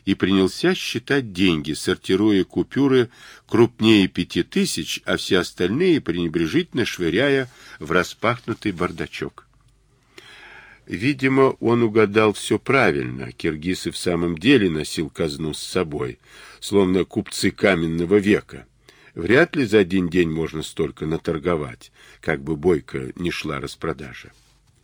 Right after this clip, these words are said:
Итог приятный. Четыре миллиона восемьсот семьдесят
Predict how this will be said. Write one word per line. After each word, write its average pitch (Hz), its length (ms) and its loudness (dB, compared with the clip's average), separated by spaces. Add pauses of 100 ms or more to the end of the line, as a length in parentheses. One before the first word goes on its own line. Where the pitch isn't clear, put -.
(1800)
Итог 131 460 4
приятный. 78 960 0 (720)
Четыре 156 520 0
миллиона 101 800 4 (340)
восемьсот 80 920 -2
семьдесят 120 800 -4